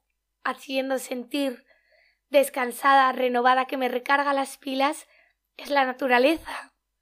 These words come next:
Entonces, ahora mismo, bueno, mañana me voy al camping, que es un lugar que está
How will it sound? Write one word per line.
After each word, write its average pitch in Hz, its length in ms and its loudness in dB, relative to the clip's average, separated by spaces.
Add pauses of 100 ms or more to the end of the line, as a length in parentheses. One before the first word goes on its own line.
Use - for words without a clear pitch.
(600)
Entonces, 269 880 -2 (720)
ahora 277 460 6
mismo, 269 580 -4
bueno, - 180 -8
mañana 247 640 0
me 247 120 -4
voy 240 120 4
al 247 160 0
camping, 277 560 0 (680)
que 285 120 0
es 269 120 -2
un 277 100 -2
lugar 254 360 0
que 247 100 -12
está 233 340 2